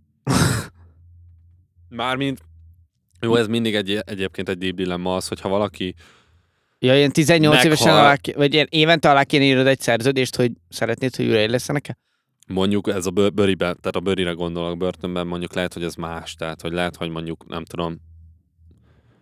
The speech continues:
Speaker 1: ott azért elég gyakran fordul elő, hogy megölik magukat az emberek, öngyilkosságot követnek el.
Speaker 2: Ö, szerintem ez nem csak a bőribe, de igen.
Speaker 1: Igen,
Speaker 2: Igen,
Speaker 1: de
Speaker 2: igen, igen, igen. Aha.
Speaker 1: most a bő-, maradjunk a
Speaker 2: Vágesz,
Speaker 1: bőrinél.
Speaker 2: vágesz, ja.
Speaker 1: Ö,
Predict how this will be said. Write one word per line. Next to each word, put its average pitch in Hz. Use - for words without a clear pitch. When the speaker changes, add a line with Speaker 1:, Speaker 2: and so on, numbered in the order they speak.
Speaker 1:
ott -
azért 95
elég 98
gyakran 90
fordul 90
elő, 87
hogy 85
megölik 80
magukat 80
az -
emberek, 87
öngyilkosságot 85
követnek -
el. -
Speaker 2:
Ö, 277
szerintem 202
ez 196
nem 196
csak -
a 127
bőribe, 110
de 127
igen. 110
Speaker 1:
Igen, 110
Speaker 2:
Igen, 143
Speaker 1:
de 139
Speaker 2:
igen, 127
igen, 113
igen. 104
Aha. 135
Speaker 1:
most 143
a 101
bő-, 98
maradjunk 98
a 135
Speaker 2:
Vágesz, 120
Speaker 1:
bőrinél. 110
Speaker 2:
vágesz, 120
ja. 123
Speaker 1:
Ö, 117